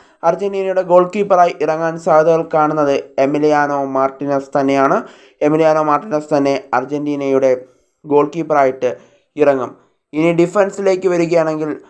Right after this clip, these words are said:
മൊലീന അവിടെ ഇറങ്ങാനായിട്ടുള്ള സാധ്യതകൾ കാണുന്നുണ്ട്. അതുപോലെ തന്നെ റൊമേറോ ഇറങ്ങാനുള്ള സാധ്യതകൾ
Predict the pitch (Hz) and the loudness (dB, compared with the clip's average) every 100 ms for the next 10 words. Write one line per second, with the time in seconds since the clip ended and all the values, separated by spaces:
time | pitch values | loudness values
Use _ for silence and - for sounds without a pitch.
0 | _ _ 165 175 202 196 175 - 156 156 | _ _ -2 0 0 0 0 0 0 2
1 | 151 147 147 151 147 151 147 143 143 143 | 0 2 2 2 0 2 2 2 0 0
2 | 135 139 143 139 135 131 135 143 139 139 | -2 0 0 -2 0 0 2 0 0 2
3 | 208 - 143 147 151 147 147 143 139 139 | 2 2 0 0 0 -2 -2 -4 -4 -8
4 | - _ _ _ _ _ - 165 185 190 | -16 _ _ _ _ _ -2 0 2 4
5 | 196 180 156 156 151 147 147 143 151 139 | 4 2 0 -2 -2 2 2 0 0 0
6 | 147 147 | 2 0